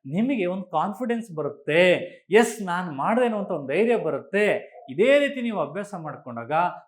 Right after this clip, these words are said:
ಖಂಡಿತವಾಗ್ಲೂ ಸಹ ನೀವು ನವೋದಯ ಪರೀಕ್ಷೆಯಲ್ಲಿ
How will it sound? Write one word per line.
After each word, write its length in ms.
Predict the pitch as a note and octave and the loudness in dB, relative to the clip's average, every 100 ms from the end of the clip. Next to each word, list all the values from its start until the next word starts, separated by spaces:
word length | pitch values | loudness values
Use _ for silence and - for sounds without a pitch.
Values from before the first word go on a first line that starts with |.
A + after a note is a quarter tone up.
| _ | _
ಖಂಡಿತವಾಗ್ಲೂ 680 | F3 G#3+ A#3+ B3 F#3 D#3 C#3+ | -6 -4 -4 -4 -4 -2 -2
ಸಹ 220 | - B2+ D3 F3 - - C3 | -6 -2 0 0 -4 -14 -8
ನೀವು 260 | D3+ E3 A#2+ C3 E3 - _ - | -2 -2 -2 -4 -8 -10 _ -10
ನವೋದಯ 600 | B2+ C#3 G#3 B3+ A3+ F#3 | -4 0 2 4 4 0
ಪರೀಕ್ಷೆಯಲ್ಲಿ 760 | - C#3 C#3 - C3 B2+ D3+ | -2 -6 -8 -8 -6 -2 2